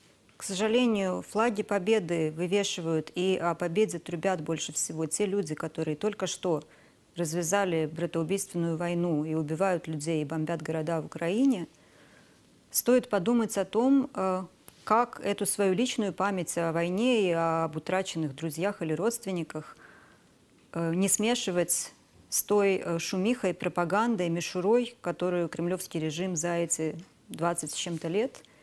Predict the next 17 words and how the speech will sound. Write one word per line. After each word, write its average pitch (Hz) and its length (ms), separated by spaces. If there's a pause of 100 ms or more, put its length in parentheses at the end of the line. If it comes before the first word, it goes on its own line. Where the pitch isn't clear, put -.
(220)
сумел 190 340
создать 175 540
вокруг, 165 400
э, 151 440 (160)
этой 156 240
памяти, 247 560 (640)
э, 165 220
чтобы, 170 600 (720)
абсолютно 220 460
бессовестно 175 500
манипулируя 170 800 (240)
памятью 156 420
людей 147 360
о 156 120
той 156 220
войне, 165 420 (680)
продолжать, 175 760